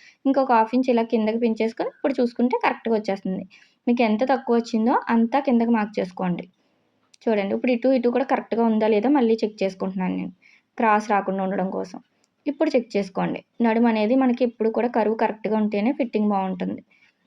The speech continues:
కరెక్ట్గా సరిపోయింది. అంటే మనకి ఇది నడుము కొలత. ఇలా మనము కిందకి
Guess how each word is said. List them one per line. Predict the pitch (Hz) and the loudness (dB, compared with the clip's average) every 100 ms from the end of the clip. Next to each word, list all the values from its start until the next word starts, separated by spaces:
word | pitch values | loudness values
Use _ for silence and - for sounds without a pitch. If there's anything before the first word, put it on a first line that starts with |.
| _ - | _ -2
కరెక్ట్గా | 247 - 240 285 | -2 -2 -2 2
సరిపోయింది. | 233 202 180 156 180 - _ _ - | 0 0 -2 -2 -8 -14 _ _ -2
అంటే | 247 262 269 | 2 4 2
మనకి | 254 311 | 2 2
ఇది | 349 | 2
నడుము | 240 214 214 | 2 2 0
కొలత. | 196 185 - - 233 | 0 -2 -6 -4 0
ఇలా | 220 240 | 2 4
మనము | 247 226 254 605 - - - - | 4 4 2 0 -4 -20 -20 0
కిందకి | 247 233 233 | 2 4 2